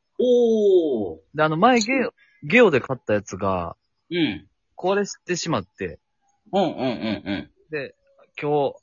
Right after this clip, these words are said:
Speaker 2: あの、もう自分への投資やと思ってね。
Speaker 1: はいはいはい。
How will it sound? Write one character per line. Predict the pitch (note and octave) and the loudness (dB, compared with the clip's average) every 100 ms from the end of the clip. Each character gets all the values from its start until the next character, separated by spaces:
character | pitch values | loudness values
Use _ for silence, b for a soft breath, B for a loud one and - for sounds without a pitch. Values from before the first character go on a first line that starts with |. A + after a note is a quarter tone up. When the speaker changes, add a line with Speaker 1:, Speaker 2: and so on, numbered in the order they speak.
| - | -10
Speaker 2:
あ | A#2 | -8
の、 | A2 | -6
も | G#2+ A2 A2 G#2 - | -6 -4 -4 -6 -8
う | |
自 | A2 C3+ | -6 -4
分 | D3+ | -2
へ | F3 | -2
の | B2 | -2
投 | A2 | -4
資 | G2+ | -4
や | B2+ | -6
と | G2 | -6
思 | F#2+ | -10
っ | |
て | - | -10
ね。 | A#2 G3+ _ _ _ _ | -10 -10 _ _ _ _
Speaker 1:
は | - C3 | -4 -2
い | G#2 | 0
は | F#2+ | -2
い | E2+ | -4
は | E2+ | -4
い。 | D2 - | -8 -10